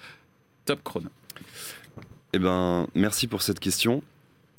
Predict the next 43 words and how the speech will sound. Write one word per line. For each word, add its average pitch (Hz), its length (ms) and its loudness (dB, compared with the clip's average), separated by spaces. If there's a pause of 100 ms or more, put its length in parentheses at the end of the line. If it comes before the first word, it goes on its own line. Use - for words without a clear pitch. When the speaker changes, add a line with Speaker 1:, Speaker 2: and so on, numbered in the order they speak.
(160)
Speaker 2:
Je 92 140 2
pense 107 300 0
que, - 160 -2
euh, 85 380 4
de 71 80 -6
toute - 220 -10
manière, 92 440 2
il 78 100 0
s'agit 80 340 -2
là 85 120 2
d'une 78 180 0
finalité. 87 680 0 (1040)
On 92 160 2
parlait 98 260 2
juste 104 220 -2
avant 101 260 4
d'embarquer 95 480 2
l'ensemble 95 360 2
des 82 160 4
acteurs, 98 460 0 (120)
on 78 120 0
parlait 80 320 0
de, 76 140 -8
aussi 80 300 -4
de 73 400 -4
changer 87 360 0
les 87 100 2
mentalités, 80 640 0 (460)
euh, 78 220 0
sur, 90 580 -2
euh, 69 220 -2
le 71 100 -4
fait 87 360 -4
de 76 100 -6
pouvoir, 76 520 -6
euh, 73 100 -2
générer 80 400 0
du 71 160 -6
don 85 320 0
et 78 80 0
de 69 80 -6
pouvoir, 76 600 -6
euh, 69 100 -6